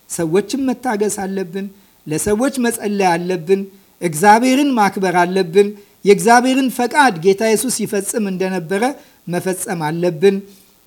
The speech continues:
በጣም ብዙ ነገሮች ጌታ ኢየሱስ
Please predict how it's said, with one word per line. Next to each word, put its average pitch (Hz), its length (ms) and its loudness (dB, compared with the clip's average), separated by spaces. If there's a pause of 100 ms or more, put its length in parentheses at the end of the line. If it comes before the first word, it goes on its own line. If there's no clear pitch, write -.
በጣም 175 480 -2 (580)
ብዙ 156 220 -4 (100)
ነገሮች 156 500 -6 (440)
ጌታ 139 300 -6
ኢየሱስ 175 360 -4